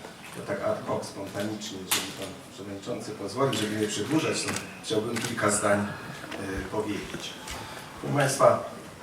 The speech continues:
jestem zaszczy-, zaszczycony tym, że znalazłem się w gronie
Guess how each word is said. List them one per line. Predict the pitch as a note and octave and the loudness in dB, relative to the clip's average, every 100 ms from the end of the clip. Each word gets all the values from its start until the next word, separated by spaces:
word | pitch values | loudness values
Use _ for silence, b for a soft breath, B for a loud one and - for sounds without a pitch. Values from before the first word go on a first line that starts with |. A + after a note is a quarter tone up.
| - | -8
jestem | A2+ - C#3 | -4 0 2
zaszczy-, | B2 A#2 - - - | 6 6 4 0 0
zaszczycony | - - C3+ - - - - - - B B B B B - | 0 2 0 4 4 4 -2 -8 -12 B B B B B -8
tym, | G2+ G2+ | -6 -2
że | G#2 | 0
znalazłem | G2+ G#2 G#2 G#2+ G2+ | 4 6 6 4 -2
się | - - | 2 2
w | F#2+ G2+ | 2 0
gronie | G2 G2 F#2+ | 0 0 0